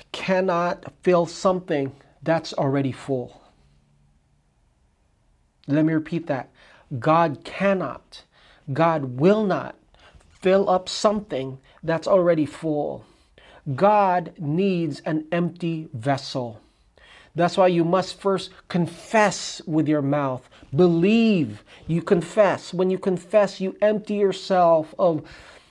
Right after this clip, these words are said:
condemnation. You empty yourself of guilt. You empty yourself of judgment.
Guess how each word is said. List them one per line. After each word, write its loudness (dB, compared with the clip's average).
condemnation. 0
You -2
empty 0
yourself 2
of -4
guilt. -2
You -4
empty -2
yourself 2
of -2
judgment. -4